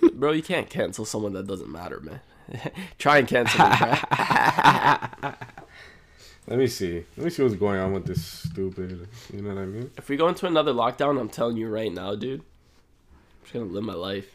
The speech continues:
Speaker 1: Staying up till fucking seven A M,
Speaker 2: Yeah, dude.
Speaker 1: running Skyward Sword. I'll probably stream a lot.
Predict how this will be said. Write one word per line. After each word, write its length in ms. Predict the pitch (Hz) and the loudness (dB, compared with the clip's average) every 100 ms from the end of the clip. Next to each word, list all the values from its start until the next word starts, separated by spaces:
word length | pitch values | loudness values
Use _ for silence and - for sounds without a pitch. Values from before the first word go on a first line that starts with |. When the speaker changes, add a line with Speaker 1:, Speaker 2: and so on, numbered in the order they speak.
| _ _ - | _ _ -12
Speaker 1:
Staying 560 | - - 92 92 92 | -10 -2 6 8 8
up 160 | 90 90 | 6 4
till 160 | 98 | 2
fucking 320 | 85 87 87 87 | 2 0 0 -2
seven 460 | - - 98 98 | 0 6 8 10
A 140 | 98 92 | 8 8
M, 340 | 90 92 107 | 8 8 6
Speaker 2:
Yeah, 120 | 101 | 4
dude. 100 | 92 | 4
Speaker 1:
running 300 | 95 95 92 | 8 10 8
Skyward 600 | 87 - 95 92 92 92 | 4 4 8 10 8 6
Sword. 540 | 82 - 92 98 107 131 - - - - - - - | 4 0 4 4 4 0 -12 -20 -20 -20 -20 -20 -4
I'll 100 | 85 | 2
probably 260 | - 98 95 | 8 10 8
stream 420 | - - 90 90 | 6 4 4 6
a 60 | 87 | 4
lot. 320 | 90 95 | 2 2